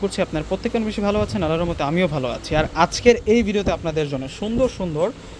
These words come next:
বুটিক্সের থ্রি পিস নিয়ে আসছি। এই ধরনের থ্রি পিসগুলো তেরোশো, চোদ্দোশো, পনেরোশো টাকা পর্যন্ত কিন্তু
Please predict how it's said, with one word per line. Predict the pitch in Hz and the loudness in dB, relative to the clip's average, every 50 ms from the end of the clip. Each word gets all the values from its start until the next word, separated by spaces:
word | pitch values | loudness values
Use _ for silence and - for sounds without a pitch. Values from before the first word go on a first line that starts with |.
| - - - | -14 -8 -4
বুটিক্সের | 160 202 196 240 226 - 220 202 - | -2 0 0 0 2 2 0 0 0
থ্রি | - 190 156 | -4 -6 -4
পিস | 175 170 - - 170 | -4 -6 -6 -6 -4
নিয়ে | 160 143 127 | -4 -4 -4
আসছি। | 127 - - 160 170 | -6 -8 -6 -4 -4
এই | 185 185 | -2 0
ধরনের | 196 208 208 214 208 208 | -2 -2 -2 -4 -6 -4
থ্রি | - 190 170 | -6 -4 -4
পিসগুলো | 190 175 160 175 175 175 180 185 180 | -4 -4 -2 -2 0 0 0 -2 0
তেরোশো, | - 170 151 156 151 - 175 165 - | 0 2 2 2 0 0 -2 -4 -2
চোদ্দোশো, | 175 160 156 156 156 156 165 151 | -4 -4 -2 -2 -2 -2 -4 -6
পনেরোশো | - 165 156 151 143 165 156 | -4 -4 -4 -4 -2 -2 -2
টাকা | 151 151 160 151 | 0 0 0 -2
পর্যন্ত | 156 147 151 147 143 151 147 | -2 -4 -2 -2 -2 -2 -2
কিন্তু | 151 147 | -2 -2